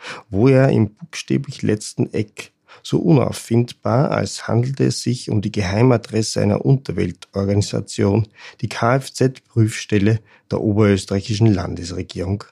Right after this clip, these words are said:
angesiedelt war. Ein Gebäude, kaum größer als ein Container, am Rand einer überdachten Durch- oder Einfahrt. Ein kleiner Schalter, dahinter eine Beamtin an ihrem Schreibtisch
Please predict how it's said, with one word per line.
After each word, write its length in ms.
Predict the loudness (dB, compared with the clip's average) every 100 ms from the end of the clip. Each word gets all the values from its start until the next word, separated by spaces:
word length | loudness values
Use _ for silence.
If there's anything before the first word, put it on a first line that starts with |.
| _
angesiedelt 720 | -8 -4 -4 -6 -8 -8 -8 -10
war. 260 | -10 -14 _ _ _ _ _ _ _ _ _
Ein 100 | 2
Gebäude, 600 | 2 2 0 0 -2 -4 -4 -18 -20
kaum 340 | -2 2 2 2
größer 520 | -2 0 0 0 0
als 120 | 0
ein 160 | 0 -2
Container, 680 | -6 -8 -2 0 2 0 -4 _ _ _ -10
am 160 | 0 2
Rand 460 | 4 4 4 2 -8 -20 -4
einer 160 | 2 4
überdachten 760 | 4 2 0 0 -6 -4 -4
Durch- 460 | 2 4 4 0 -12 _
oder 260 | 0 2 0
Einfahrt. 760 | -4 -6 -8 -14 -18 -20 -20 _ _ _
Ein 120 | -8
kleiner 320 | -6 -4 -4
Schalter, 580 | -2 0 -2 0 -2 -2 _ _ -16
dahinter 680 | -6 2 4 4 2 0 0
eine 200 | 0 -2
Beamtin 640 | 0 0 2 -2 -4 0 2
an 140 | 4
ihrem 220 | 4 4
Schreibtisch 720 | 0 -2 -2 -2 -2 -2 -2